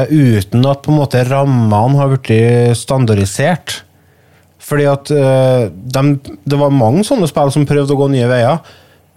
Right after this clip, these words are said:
Speaker 2: men som, hvis ikke du har spesiell interesse for den sjangeren, så har du ikke noe peiling på hva de i hele tatt har tenkt og, og, og lagt opp det her. Og henne
Speaker 1: Nei,
Speaker 2: helt plages
Speaker 1: altså
Speaker 2: av akkurat det f-,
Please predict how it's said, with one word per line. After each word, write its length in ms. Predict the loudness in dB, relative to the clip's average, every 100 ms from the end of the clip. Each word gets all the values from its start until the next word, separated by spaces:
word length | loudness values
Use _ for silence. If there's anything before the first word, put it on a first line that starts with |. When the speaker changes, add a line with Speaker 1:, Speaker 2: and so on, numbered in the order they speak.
| -6
Speaker 2:
men 400 | -2 0 0 0
som, 220 | 0 0 -2 -6 -10 -10 -8
hvis 180 | -4 -2
ikke 180 | -2 0
du 80 | 0 0
har 280 | 0 0 0
spesiell 400 | -2 -4 -4 -4 -4
interesse 560 | -2 -2 -4 -6 -6 -4
for 120 | -2
den 120 | -2
sjangeren, 360 | -2 -2 -2 -4 -6
så 140 | -6 -2
har 120 | 0
du 80 | 0
ikke 120 | 0
noe 240 | 2 2
peiling 400 | 0 -2 -2 -2
på 280 | -2 -4 -8
hva 180 | -4 -2
de 120 | 0
i 40 | 0
hele 80 | -2
tatt 140 | -4
har 80 | -6
tenkt 680 | -6 -6 -4 0 0 -2 -6
og, 160 | -6 -6
og, 300 | -4 -2 -2 0
og 80 | 0
lagt 300 | -2 -4 -6
opp 140 | -4
det 80 | -2
her. 240 | -2 -2 -6 -20 -20 -20 -20 -20 -20 -6
Og 140 | -2
henne 220 | 0 0
Speaker 1:
Nei, 100 | 0
Speaker 2:
helt 180 | 0 0
plages 300 | 0 0 0
Speaker 1:
altså 140 | -2 -4
Speaker 2:
av 160 | -4
akkurat 200 | -2 -2
det 140 | 0 0
f-, 160 | 0